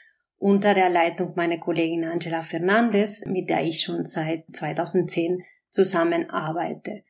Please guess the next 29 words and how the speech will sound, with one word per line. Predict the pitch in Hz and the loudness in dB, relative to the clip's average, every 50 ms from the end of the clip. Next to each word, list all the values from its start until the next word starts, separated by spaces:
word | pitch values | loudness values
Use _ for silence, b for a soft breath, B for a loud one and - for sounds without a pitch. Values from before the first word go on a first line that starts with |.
| b b b b b b b b | b b b b b b b b
Andere | - - 220 220 240 269 269 269 | -4 -2 2 4 6 8 8 8
Mitglieder | 254 247 240 247 - - - - 220 233 226 220 220 214 214 214 202 - | 8 8 8 8 6 4 0 0 0 2 6 8 8 8 8 6 4 2
des | 196 196 196 - | 2 2 2 0
Projekts | - 202 196 196 190 190 208 202 - - | 2 4 6 6 6 6 4 2 0 2
sind | - 196 190 196 196 - | 4 4 4 4 2 0
zum | 190 185 | 2 2
Beispiel | 180 175 180 - 202 180 | 2 2 2 2 0 2
Marta | 180 170 180 180 - 196 | 2 2 2 0 0 -2
Pacheco | 185 - 170 165 165 - 185 175 175 - 175 160 | -2 -2 -4 -2 0 0 0 0 0 -2 -4 -4
Pinto, | - - 196 208 226 226 - - 277 320 330 - - | 0 2 2 2 2 2 2 2 2 2 2 0 -2
Leiterin | - 185 175 170 180 180 180 185 175 180 180 175 | 0 2 4 4 2 2 0 0 -2 0 -2 0
der | 170 170 - | 0 -2 -2
Forschungsgruppe | - - 175 170 165 - - 196 185 - - - - - 185 180 180 - - 180 175 180 170 151 - | -2 -2 -2 0 0 0 0 0 -2 -4 -8 -12 -4 -2 -2 -2 -2 -2 -4 -2 -2 0 -2 -4 -4
Moving | 202 190 185 185 185 180 190 190 185 185 156 | -4 -2 -2 -2 0 2 2 2 2 0 0
Body | - 185 180 185 185 185 190 190 | 2 4 4 4 6 6 4 4
Circulations, | 185 185 - 180 170 170 - 165 170 170 170 - - - 180 180 - - | 2 2 0 -2 -2 -4 -2 -2 0 0 0 0 0 0 0 0 0 0
Narratives | 180 175 170 175 - - 185 180 180 - | 2 0 0 -2 0 2 2 2 2 0
and | 175 170 | -2 -2
Archives | 160 156 - - 175 175 170 - - | -4 -4 -4 -2 -2 -2 -2 -2 -4
in | 175 - | -4 -4
Translation | - 170 180 185 - 208 214 233 240 233 - - 208 208 220 b b b b b b b b _ _ | -6 -4 -4 0 2 2 4 4 4 2 2 2 0 -2 -4 b b b b b b b b _ _
und | - 190 185 185 196 - | 0 2 2 2 2 0
Spezialistin | - - - - 170 160 - 180 170 170 165 170 180 175 - 196 180 180 | -2 -4 -4 -4 -4 -2 0 2 2 4 4 4 2 2 0 0 0 0
in | - - - 185 185 185 | -2 -2 -2 -2 0 0
Geschichte | 175 175 170 - - 214 202 - - - 208 190 185 180 | 2 2 2 2 2 2 0 0 0 2 2 4 4 2
und | 175 175 156 | 0 -2 -4
Theorie | 170 170 175 175 180 180 175 | -4 -4 -2 0 0 0 0
der | - 165 - - - | 0 -2 -2 -2 -2
Übersetzung, | - - 160 - - 214 214 208 - - 196 185 190 180 185 | -4 -4 -4 -2 0 0 0 0 -2 -2 -2 0 0 0 0